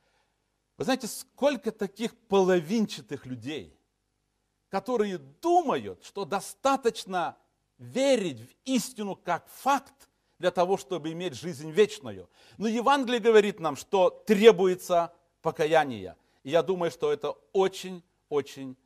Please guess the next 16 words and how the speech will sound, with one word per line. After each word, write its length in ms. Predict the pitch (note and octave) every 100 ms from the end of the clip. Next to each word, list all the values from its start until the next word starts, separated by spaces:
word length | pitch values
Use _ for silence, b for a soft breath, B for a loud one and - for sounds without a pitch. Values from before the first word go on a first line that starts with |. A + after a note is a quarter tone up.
| _
важно. 500 | B2 C#3+ C#3 G#2 D#2+ - _ _ _ -
Мы 100 | D3+
читаем, 560 | F3 E3+ F3+ E3+ D#3+ C#3 _ _ _ _
и 240 | C#3 C#3+ B2
Слово 320 | - E3 D3
Божие 260 | E3 D3+
говорит 420 | C#3 D3 D3+ D#3 C#3
нам 180 | C3+
много 420 | A#2+ C3 F#3+ E3+ D#3+
мест 260 | D#3 -
Священного 460 | - C3+ D#3 C3+ B2
Писания. 400 | C3 - C3 A2+
Например, 400 | A2+ D3 D#3+ C#3+
Евангелие 500 | C3 D3+ F3+ D#3+ D#3
от 100 | D#3
Луки. 460 | E3 - D#3+ F2+